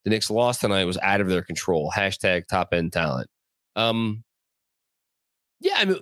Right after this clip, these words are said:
what, what would the Knicks have had to do tonight to win the game? Um, make more <laughs> shots, make more threes. They made ten threes against a team that made twenty-two, and Donovan Mitchell took over. Yeah,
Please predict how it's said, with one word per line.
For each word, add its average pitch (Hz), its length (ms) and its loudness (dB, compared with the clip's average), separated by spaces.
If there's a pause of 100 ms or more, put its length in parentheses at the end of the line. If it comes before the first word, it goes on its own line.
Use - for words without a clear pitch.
what, 170 260 0
what 233 180 2
would 269 200 0
the 190 80 2
Knicks 175 220 2
have 160 100 2
had 143 160 2
to 139 80 -4
do 123 220 2
tonight 110 300 2
to 104 80 -2
win 98 140 2
the 101 60 2
game? 92 340 0 (500)
Um, 104 440 2
make 117 180 0
more 170 160 2
<laughs> - 0 -
shots, - 600 0
make 135 200 2
more 139 200 2
threes. 117 640 0 (380)
They - 80 -6
made 214 220 2
ten 247 280 2
threes 180 560 0
against 131 300 2
a 151 60 -2
team 147 260 0
that 139 80 2
made 131 220 2
twenty-two, 120 720 0
and 101 440 2
Donovan 101 340 2
Mitchell 98 260 2
took - 200 -2
over. 85 320 0 (920)
Yeah, - 120 -4